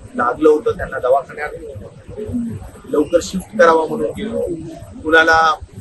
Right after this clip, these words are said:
अ, त्या ठिकाणी कॉट्स मिळत नव्हते तर छत्रपती संभाजीनगरला दवाखाना मिळून द्यावा यासाठी तिथून पेशंट जाऊ द्या यासाठी गेलो. आणि जे लोक भयभीत होऊन काही उसांमध्ये इकडे तिकडे पळाले होते मग त्यांनाही सांगितलं की आता काळजी नाही, तुम्ही सगळे यावं.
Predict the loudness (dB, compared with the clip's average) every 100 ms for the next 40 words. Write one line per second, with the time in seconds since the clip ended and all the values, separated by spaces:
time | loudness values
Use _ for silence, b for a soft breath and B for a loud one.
0 | -2 0 0 0 -2 0 -2 -4 -2 -2
1 | -2 -4 2 8 8 6 6 8 8 6
2 | -4 -2 -2 -4 -4 -2 -2 -6 -10 -8
3 | 2 4 4 0 -6 4 6 6 6 6
4 | 6 4 2 -2 -6 -10 -8 -6 -2 0
5 | 0 2 4 4 4 -4 -10 -12 -10 -10
6 | -10 -8 -8 -10 -10 -2 0 0 0 -2
7 | -6 -14 -18 -16 2 8 8 6 2 2
8 | 0 -2 -6 -8 -14 -14 -10 -10 -4 4
9 | 6 6 4 0 -8 -14 -8 -2 0 0
10 | -2 0 0 0 -4 -8 -4 6 6 6
11 | 2 4 4 4 2 4 0 0 -4 2
12 | 2 2 -2 -4 -6 -4 -4 -4 -6 -6
13 | -8 -8 -8 -10 -8 -6 -6 -8 0 0
14 | 0 -8 -12 -12 -12 -12 -12 -10 -6 -2
15 | 0 2 2